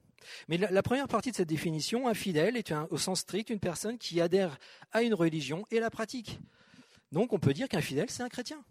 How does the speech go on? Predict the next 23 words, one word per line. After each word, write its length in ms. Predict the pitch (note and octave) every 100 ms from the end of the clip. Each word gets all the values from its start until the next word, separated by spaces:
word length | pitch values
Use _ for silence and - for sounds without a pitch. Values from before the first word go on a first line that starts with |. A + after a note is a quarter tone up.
| _ _ _ _ _ _ _ _ _ _ - - -
Et 100 | D#3+
c'est 120 | -
après 240 | A#3 - G3+
ça 240 | C#4 D#4+
qu'il 300 | - F3+ D#3+ - - -
y 80 | D3+
a 40 |
eu 120 | F3+ F#3
un 80 |
glissement 560 | D#3+ D#3+ E3 - G#3+ A#3+
du 120 | E3
terme 280 | - D#3+ C#3+
fidèle, 560 | B2 F3 C3+ A3 C#4+ - _ _ _
qui 160 | -
est 40 | G#3
devenu 360 | F#3 F3 E3
synonyme 580 | D#3+ - B3 F3+ A3 A#3
de 220 | F3+ B3 - -
conforme, 640 | G#3+ F#3 D3 C#3+ D3+ C#3 -
identique 480 | G3 F#3 F#3 G#3
à 80 | F3
un 80 | D#3
modèle. 460 | D#3+ D#3+ C3 A2+